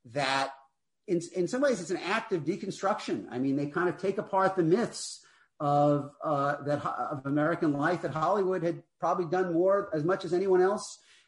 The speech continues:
uh, to erect in the first place. Uh, I think of Little Big Man by Arthur Penn, starring Dustin Hoffman,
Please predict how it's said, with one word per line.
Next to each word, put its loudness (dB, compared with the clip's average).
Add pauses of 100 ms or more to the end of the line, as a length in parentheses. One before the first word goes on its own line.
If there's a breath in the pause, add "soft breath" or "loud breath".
(120)
uh, 4
to -2
erect 0
in -2
the -2
first -2
place. -2
Uh, -6
I -4
think -4
of -2
Little 2
Big 0
Man -4 (100)
by -4
Arthur -6
Penn, -4
starring -6
Dustin -8
Hoffman, -8